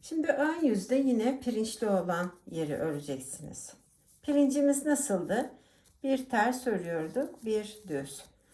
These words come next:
Bir ters, bir düz, bir ters, bir düz. Arka yüzde de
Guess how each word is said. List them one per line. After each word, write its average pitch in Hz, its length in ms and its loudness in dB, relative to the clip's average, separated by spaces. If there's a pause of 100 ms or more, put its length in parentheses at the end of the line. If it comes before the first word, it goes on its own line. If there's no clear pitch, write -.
(240)
Bir 226 280 0
ters, 170 600 0 (720)
bir 254 320 2
düz, 269 500 -2 (360)
bir 220 160 -2
ters, - 600 -6 (280)
bir 202 340 0
düz. - 360 -8 (1400)
Arka 320 320 2
yüzde 180 460 4
de 269 220 0